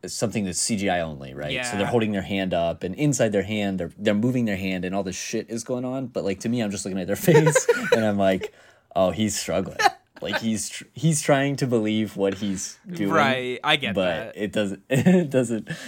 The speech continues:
Speaker 1: it's not working for me.
Speaker 2: Plus, how powerful
Speaker 1: So,
Speaker 2: can
Speaker 1: when,
Speaker 2: he
Speaker 1: yeah.
Speaker 2: really be? If Spider-Man's friend can create the same portals he can, albeit, uh, you know, a little worse, but basically the same thing.
Speaker 1: <laughs>
Speaker 2: He can't be that
Speaker 1: Yeah.
Speaker 2: powerful, Doctor Strange. But okay, I get
Speaker 1: Um,
Speaker 2: it. But, uh, but,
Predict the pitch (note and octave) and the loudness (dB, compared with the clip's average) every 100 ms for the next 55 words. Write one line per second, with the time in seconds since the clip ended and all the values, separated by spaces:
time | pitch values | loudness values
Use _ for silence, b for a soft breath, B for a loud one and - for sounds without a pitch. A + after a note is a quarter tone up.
0 | E3+ - A2+ F#2+ F#2+ F2 F2 D2+ C#2+ - | -6 0 2 2 0 -4 -8 -10 -10 -10
1 | - F4 F4+ C4+ G#3 G#3+ G#3 F#3+ G3 F3 | -2 2 4 8 8 8 6 4 4 2
2 | E2+ D3+ D3 C3+ B2 A#2+ G#2+ - A#2+ A#2 | 2 2 -2 -2 -4 -8 -8 -6 -6 -6
3 | A2+ A2 - B2+ A2+ A2 A#2+ - B2 A2+ | -8 -10 -6 -6 -6 -10 -16 -10 -10 -10
4 | A2 A#2+ A#2 B2 A2+ A2 A#2+ A2 G#2+ G#2 | -12 -12 -10 -10 -12 -12 -16 -16 -16 -16
5 | A2 - - C#3 C3+ A#2+ A2+ - _ B2+ | -16 -20 -10 -6 -6 -6 -8 -12 _ -16
6 | - - - D#3+ A#2 A#2 A#2+ - D3 A#2+ | -14 -14 -12 -12 -12 -14 -16 -16 -12 -12
7 | A2 G#2 C3+ - E4 G#3 G3 D4 - C3 | -12 -14 -16 -16 -6 0 0 0 -4 -8
8 | A#2+ B2 G#2+ B2+ A2 G#2+ C3 - A#3 D#3 | -6 -10 -10 -10 -12 -14 -20 -14 -2 2
9 | C#3 G3+ F#3+ A3+ F#3+ E3 D#3+ B2 G#2 A2+ | 2 2 2 4 4 6 6 6 4 0
10 | G#2+ A#2+ C3 A#2 A2 A2+ - C#3 B2+ - | -8 -8 -8 -10 -10 -12 -14 -12 -14 -14
11 | - _ - G3 F#3+ B _ - C3 B2 | -20 _ -14 -14 -14 B _ 0 2 2
12 | - A#2 G2+ - G#3 E3 A2+ G2+ F3+ F#3 | -2 -4 -8 -2 0 2 2 2 0 2
13 | F#3 F3+ - F3+ E3 | 2 2 0 2 2